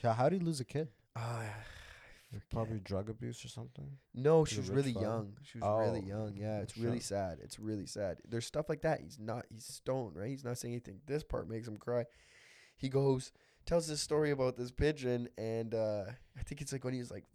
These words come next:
Speaker 2: fourteen, fifteen, he's a teenager, and some kid that was picking on him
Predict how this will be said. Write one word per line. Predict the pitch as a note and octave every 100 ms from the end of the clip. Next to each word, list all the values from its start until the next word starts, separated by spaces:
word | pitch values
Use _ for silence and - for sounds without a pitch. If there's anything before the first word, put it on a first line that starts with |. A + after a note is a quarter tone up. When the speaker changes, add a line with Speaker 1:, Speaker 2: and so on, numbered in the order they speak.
| - -
Speaker 2:
fourteen, | C#3+ - - D3 D3+ D3
fifteen, | D#3+ C#3+ - C#3 C#3
he's | C3
a | D#3
teenager, | - D#3 D#3+ C3+ G#2+
and | F2+ A#2
some | C3 B2+
kid | - - D3+ D#3+
that | G#2
was | C3+
picking | - - D#3 D3+
on | B2
him | G#2+